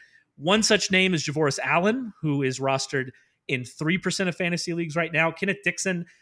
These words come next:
was injured in week one. I guess the only bad thing that happened to the Raiders, Ravens in week one was Kenneth Dixon went down. Javoris Allen was already working as the number two running back. Now he's guaranteed the number two running back spot.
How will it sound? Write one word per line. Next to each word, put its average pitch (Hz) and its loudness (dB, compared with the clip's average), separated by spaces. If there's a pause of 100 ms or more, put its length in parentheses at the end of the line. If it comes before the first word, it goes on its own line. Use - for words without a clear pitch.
(160)
was 135 -2
injured 180 4
in 175 2
week 180 0
one. 180 0
I 120 0
guess 127 -4
the 143 -4
only 165 0
bad 151 2
thing 160 0
that 143 0
happened 151 2
to 147 -2
the 143 0
Raiders, 143 2 (140)
Ravens 151 2
in 143 -2
week 147 -4
one 147 -2
was 135 -6 (300)
Kenneth 156 4
Dixon 151 0
went 135 -2
down. 151 2 (340)
Javoris 202 6
Allen 190 6
was 151 0
already 165 4
working 190 2
as 185 2
the 185 0
number 190 2
two 202 -4
running 190 0
back. 190 0
Now 160 0
he's 143 -4
guaranteed 156 -4
the 185 -2
number 156 -2
two 139 -6
running 139 -4
back 127 -2
spot. 135 0